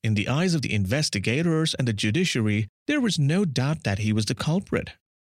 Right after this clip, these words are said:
When the battle appeared to be won on part of the authorities, the murderers continued following the same path as before, instilling more fright and psychosis.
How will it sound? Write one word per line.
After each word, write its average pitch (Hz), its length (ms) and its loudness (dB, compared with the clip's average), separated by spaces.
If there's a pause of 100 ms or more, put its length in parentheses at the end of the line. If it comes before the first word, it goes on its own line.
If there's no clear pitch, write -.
(260)
When 254 120 0
the 214 60 2
battle 208 420 -2
appeared 165 340 0
to 151 40 0
be 127 140 0
won 160 420 0 (240)
on 240 160 0
part 165 280 0
of 156 100 -2
the 131 100 0
authorities, 123 720 0 (200)
the 262 80 -2
murderers 190 680 2
continued 135 520 0
following 160 560 0
the 160 80 0
same 110 340 0
path 156 340 -2 (220)
as 117 180 0
before, 156 520 0 (380)
instilling 107 500 0
more 104 160 2
fright 147 420 0
and 143 120 0
psychosis. 160 840 -2